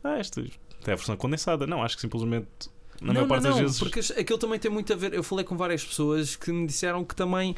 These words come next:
Speaker 2: tem muito a ver com a sua própria história de vida e revêem-se no filme porque lembram-se daquelas histórias e pronto, eu acho, quando um filme consegue conectar as pessoas assim, mesmo independentemente de ser uma banda que está por trás e assim, acho, acho bonito. E,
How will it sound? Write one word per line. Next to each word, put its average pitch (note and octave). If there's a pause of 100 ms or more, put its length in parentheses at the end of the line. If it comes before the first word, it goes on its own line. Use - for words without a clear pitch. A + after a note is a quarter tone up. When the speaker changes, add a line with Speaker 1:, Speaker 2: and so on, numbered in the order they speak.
(300)
Speaker 2:
tem F3
muito F#3+
a -
ver F3+
com F#3+
a -
sua -
própria F#3
história E3
de C#3+
vida F3+
e C3
revêem-se F3
no F3+
filme F#3+
porque -
lembram-se G3
daquelas F#3+
histórias F#3
e F3 (440)
pronto, E4
eu G#3
acho, - (220)
quando A#3+
um A#3+
filme B3
consegue G#3+
conectar F#3+
as F3
pessoas E3
assim, D#3+
mesmo F#3 (280)
independentemente D#3+
de B2+
ser C3+
uma C3
banda A#2+
que -
está A2+
por -
trás A#2
e A2+
assim, A2+
acho, -
acho G3+ (400)
bonito. A3 (120)
E, F3